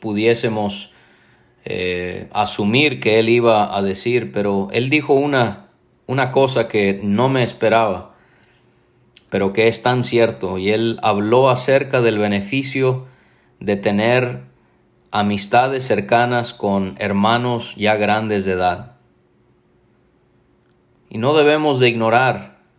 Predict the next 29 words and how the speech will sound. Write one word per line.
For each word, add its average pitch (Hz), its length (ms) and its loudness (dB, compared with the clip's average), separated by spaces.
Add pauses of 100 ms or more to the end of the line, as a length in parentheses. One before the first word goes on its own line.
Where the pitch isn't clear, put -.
(720)
a 101 100 -8
nuestros 101 420 -4
hermanos 127 600 0
y 113 60 0
a 101 40 0
nuestras 101 460 -4
hermanas 110 640 -2 (300)
que 104 120 0
ya 113 140 4
son 120 240 -4
ancianos. 104 800 -4 (1800)
Podemos 131 420 0
caer 127 360 4
en 123 100 -2
esa 117 680 0
costumbre 120 680 0
de, 98 320 0
de 110 160 -2
apartar 127 800 0 (1120)
a 104 100 -2
los 104 200 -4
hermanos 127 580 0
que 98 640 -2 (100)
ya, 117 260 0
ya 131 200 0
son 151 220 -2
avanzados 120 720 0
de 98 80 -2
edad. 104 400 -4